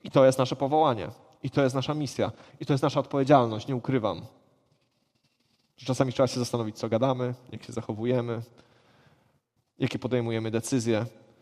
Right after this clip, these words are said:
Ale jedno jest pewne. My nie jesteśmy sami. Duch Święty jest w swoim Kościele. Duch Święty działa, to Duch Święty nas wyposaża, więc ja was do te-, do tego zachęcam. Oddajmy swoje życie w ofierze. Oddajmy jako wyraz rozumnej,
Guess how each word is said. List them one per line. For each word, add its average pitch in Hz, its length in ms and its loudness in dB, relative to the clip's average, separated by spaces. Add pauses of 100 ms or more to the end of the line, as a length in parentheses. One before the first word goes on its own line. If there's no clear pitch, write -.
(160)
Ale 127 160 10
jedno 165 260 8
jest 170 180 -2
pewne. 101 280 2 (1000)
My 160 200 4
nie 139 100 2
jesteśmy 120 400 0
sami. 98 360 0 (380)
Duch 131 160 -6
Święty 127 520 0
jest 117 500 2 (200)
w - 60 -20
swoim 110 280 -4
Kościele. 101 520 -4 (440)
Duch 147 120 0
Święty 151 340 2
działa, 127 300 8
to 139 100 -6
Duch 139 140 -6
Święty 147 340 2
nas 127 160 2
wyposaża, 123 480 2
więc 127 200 0 (260)
ja 156 80 8
was 156 140 10
do 160 80 2
te-, 170 200 2
do 151 200 -2
tego 156 220 0
zachęcam. 143 600 6 (200)
Oddajmy 151 540 8
swoje 143 300 2
życie 131 240 0
w 123 60 0
ofierze. 113 420 2 (200)
Oddajmy 165 640 8 (340)
jako 156 200 4
wyraz 143 640 10
rozumnej, 151 760 4